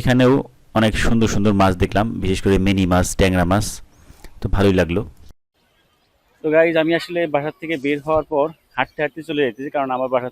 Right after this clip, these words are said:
থেকে বিশ মিনিটের মতো লাগে এই বাস স্ট্যান্ডের কাঁচা বাজারে যেতে। চিন্তা করলাম যে হাঁটাহাঁটি হলো, আবার আপনাদেরকে চারপাশের একটু দৃশ্য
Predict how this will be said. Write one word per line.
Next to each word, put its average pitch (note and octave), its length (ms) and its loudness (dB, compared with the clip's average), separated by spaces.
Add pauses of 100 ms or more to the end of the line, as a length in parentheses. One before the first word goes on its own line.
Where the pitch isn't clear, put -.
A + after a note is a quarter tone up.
থেকে - 160 -10 (160)
বিশ C3+ 200 -8
মিনিটের B2 320 -6
মতো B2+ 200 -12
লাগে G2+ 180 -6 (220)
এই G#2 80 -8 (680)
বাস G2+ 140 -2
স্ট্যান্ডের A2+ 360 -4 (160)
কাঁচা A2 240 -6
বাজারে G2+ 260 -2
যেতে। F#2+ 180 -8 (580)
চিন্তা C3+ 340 -4
করলাম B2+ 240 -2
যে C#3+ 120 0
হাঁটাহাঁটি C#3 500 -6
হলো, E3 180 -4 (240)
আবার A2 240 0
আপনাদেরকে A2+ 440 -8 (800)
চারপাশের A#2+ 480 -2
একটু A#2+ 100 -12 (100)
দৃশ্য A#2+ 180 -8